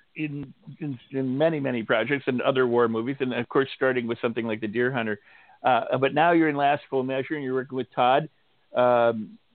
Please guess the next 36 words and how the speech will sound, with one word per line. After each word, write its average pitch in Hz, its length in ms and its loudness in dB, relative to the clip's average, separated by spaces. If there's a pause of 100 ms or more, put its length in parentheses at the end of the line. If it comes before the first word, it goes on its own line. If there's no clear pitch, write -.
y-, 123 300 -14
y-, - 1120 -10
what 165 400 0
was 220 180 0
that, 202 160 0
what's 180 220 0
that 180 140 2
experience 170 460 0
like 156 260 0
for 151 100 -2
you, 131 200 2
and, 117 160 -4 (100)
and, 123 360 -2
uh, 117 240 4 (100)
and, 120 340 -4 (360)
uh, - 60 -8 (1160)
and 123 320 0 (920)
how 185 120 2
do 180 80 4
you 180 80 4
feel 185 200 2
about 160 200 0
the 143 160 -10
film 165 260 0
now 139 260 -4
that, 135 340 -4
uh, 123 340 -2 (440)
now 131 180 0
that, 123 320 2
uh, 110 320 4 (840)
it's 127 180 -4
complete 139 460 0
and 127 100 -2
it's 120 160 -4
out 151 220 2
there? 92 200 -4